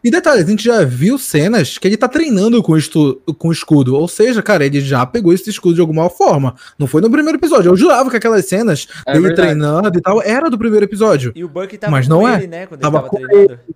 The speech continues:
Speaker 1: exatamente. Eu
Speaker 2: É.
Speaker 1: pensei que eles tinham ficado junto, mantido uma certa amizade e tal. Mas não.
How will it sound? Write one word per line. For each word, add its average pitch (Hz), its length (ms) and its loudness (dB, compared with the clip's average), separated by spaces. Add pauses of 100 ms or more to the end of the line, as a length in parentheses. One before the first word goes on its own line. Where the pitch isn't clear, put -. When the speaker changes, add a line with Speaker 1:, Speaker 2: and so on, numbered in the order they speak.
Speaker 1:
exatamente. 185 520 -4
Eu 110 60 -6
Speaker 2:
É. - 40 -4
Speaker 1:
pensei 151 220 -4
que 170 80 -6
eles 170 100 -4
tinham 175 220 -6
ficado 156 340 0
junto, 214 360 0
mantido 160 260 0
uma 156 120 0
certa 147 240 -6
amizade 190 560 0
e - 40 -8
tal. 175 300 0 (320)
Mas 135 160 0
não. 190 240 2